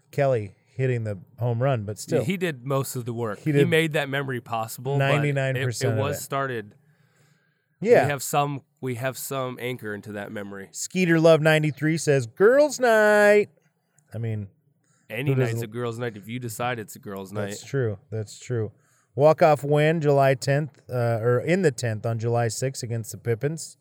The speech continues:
Speaker 2: Yeah.
Speaker 1: That was just last week. That was awesome, too.
Speaker 2: Yeah, it was.
Speaker 1: Anytime you get a walk-off, man, it's, uh, it's really
Speaker 2: Do we have any, uh, pretty funny ones?
Speaker 1: So there is this one.
Speaker 2: All right. I wanna hear this one.
Speaker 1: So these people, this is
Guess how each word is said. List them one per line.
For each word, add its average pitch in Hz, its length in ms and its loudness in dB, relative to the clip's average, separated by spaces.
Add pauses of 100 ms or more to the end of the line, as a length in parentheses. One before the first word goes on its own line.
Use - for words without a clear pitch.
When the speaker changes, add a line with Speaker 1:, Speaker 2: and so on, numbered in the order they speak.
(220)
Speaker 2:
Yeah. 107 220 -6
Speaker 1:
That 127 60 2
was 143 100 0
just 143 180 -4
last 147 240 2
week. 175 140 0
That 131 120 4
was 151 140 2
awesome, 117 380 -4
too. 147 180 -4
Speaker 2:
Yeah, 117 120 -2
it 120 60 -4
was. 143 180 -2
Speaker 1:
Anytime 220 360 2
you 208 80 0
get 202 140 4
a 190 40 4
walk-off, 170 560 2
man, 117 300 -4 (580)
it's, 120 220 -6
uh, 123 460 4 (240)
it's 131 200 -8
really 143 340 2 (1400)
Speaker 2:
Do 127 80 -8
we 139 80 0
have 143 120 0
any, 135 260 -4
uh, 113 180 -4
pretty 123 220 -12
funny 113 200 -10
ones? 135 380 -12 (240)
Speaker 1:
So - 180 -2
there 139 220 4
is 151 140 2
this 143 200 -4
one. 120 340 0
Speaker 2:
All 117 80 -6
right. 104 260 -4 (240)
I - 40 -12
wanna 120 200 -6
hear 117 140 -6
this 104 240 -12
one. 101 140 -18
Speaker 1:
So 147 220 2 (180)
these 185 240 0
people, 151 560 2 (100)
this 151 260 -4
is 139 360 -4